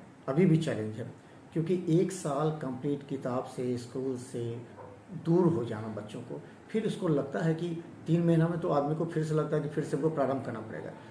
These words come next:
तो आपको रिन्यूअल कराना है उन लोगों को फिर से कि किस तरह का पहले की प-, पद्धति थी, quality education है, discipline है, जैसे आपने कहा,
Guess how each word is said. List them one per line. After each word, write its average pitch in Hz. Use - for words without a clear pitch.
तो 214
आपको 175
रिन्यूअल 180
कराना 127
है 117
उन 135
लोगों 127
को 180
फिर 180
से -
कि 170
किस 156
तरह 143
का 156
पहले 131
की 143
प-, -
पद्धति 135
थी, 127
quality 127
education 123
है, 120
discipline 135
है, 120
जैसे 120
आपने 113
कहा, -